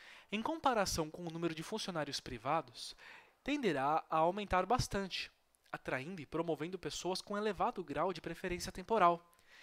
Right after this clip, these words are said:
e com orientação para o presente, com visão limitada, de curto prazo. Segundo, em contraste com o direito de autodefesa na eventualidade de um atentado criminoso,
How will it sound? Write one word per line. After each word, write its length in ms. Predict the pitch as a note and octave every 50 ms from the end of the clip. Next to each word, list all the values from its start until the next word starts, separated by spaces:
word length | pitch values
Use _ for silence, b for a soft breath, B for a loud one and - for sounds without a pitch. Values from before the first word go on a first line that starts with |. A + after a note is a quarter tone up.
| B B B B B -
e 80 | F4
com 220 | F4 F4 - G3 E3+
orientação 800 | D#3 D3+ C#3+ B2+ A#2+ B2 - A#2+ A#2 - - - G3+ G3+ F#3 E3+ B B B B B -
para 160 | - G3+ G3+
o 40 | G3
presente, 680 | - - C4 C4+ G#3+ F#3+ F3+ F3+ F3 - - - - _ _ _ _ _ _ _ _
com 160 | - - C#3 C3
visão 240 | C#3+ D3+ D3 C#3+
limitada, 600 | C#3 D3 F3 A3 A3+ - G3 D#3+ D3 C#3+ - C#3 - _ _ _ _ _ _ _ -
de 140 | A3 G#3 -
curto 260 | - B2+ A2+ - -
prazo. 400 | - - A#2 A2 G#2+ A2 - - _ _ _ _ _ _ _ _ _ _ _ _ _ _ _ _ _ _ B B B B B B
Segundo, 640 | - - - - - C#4 B3+ D4 C4 F3+ B2 A2+ - _ _ _ _ _ _ _ B B B B B B B B B B B _ -
em 120 | A#3+ C#4+
contraste 600 | D4+ - C#4+ C4 A#3+ - C#4 D4+ D4 - - B3+
com 200 | - - G#3+ G#3
o 60 | G#3 F#3+
direito 420 | D3+ D#3 E3 D#3+ F3 E3+ - F3+
de 220 | E3 D3+ D#3 D#3+ - -
autodefesa 760 | G3 B3+ D#4 - - F3 D#3+ D3 - - C#3+ C#3 B2+ C3 C#3
na 180 | C#3 C#3+ C#3+
eventualidade 960 | D3+ D#3 D#3 F#3+ A#3 C#4+ - - G3 F#3+ F#3 F3 E3+ D3+ C#3 C#3 C#3+ C#3 C#3+
de 140 | C#3 C#3 D3+
um 120 | D3+ D#3
atentado 840 | D#3+ D3 - - D#3 D3 C#3+ - _ _ _ _ _ - G3+ G#3+ F3+ E3
criminoso, 680 | - - A#3+ A3 D#3 A2+ A#2+ C3+ F3+ F3 C3 A#2